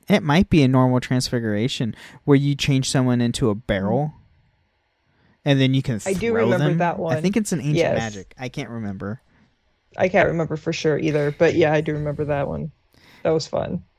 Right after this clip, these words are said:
Speaker 1: But you transfigure someone into a barrel, and then you throw said barrel
Speaker 2: <laughs>
Speaker 1: into them, and it's like,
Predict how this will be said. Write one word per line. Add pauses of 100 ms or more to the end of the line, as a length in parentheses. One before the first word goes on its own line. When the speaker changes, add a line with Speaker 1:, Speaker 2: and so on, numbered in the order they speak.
Speaker 1:
But
you
transfigure
someone
into
a
barrel,
and
then
you
throw
said
barrel
Speaker 2:
<laughs>
Speaker 1:
into
them,
and
it's
like,